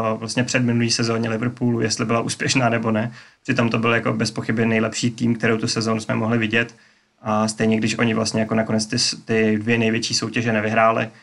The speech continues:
tak jsme je brali pomalu jako neúspěšný. Takže, eh,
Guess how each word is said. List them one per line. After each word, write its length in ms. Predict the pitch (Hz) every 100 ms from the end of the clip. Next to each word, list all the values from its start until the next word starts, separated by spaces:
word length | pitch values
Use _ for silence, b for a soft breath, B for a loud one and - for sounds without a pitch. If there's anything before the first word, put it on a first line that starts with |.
| B B _
tak 180 | 110 -
jsme 180 | 113
je 80 | 107
brali 200 | 110 110
pomalu 300 | 110 110 110
jako 160 | 113 113
neúspěšný. 560 | 110 117 - 104 110
Takže, 360 | 107 110 113 110 - - _ _ _ _ _ _ _
eh, 540 | 117 110 110 110 110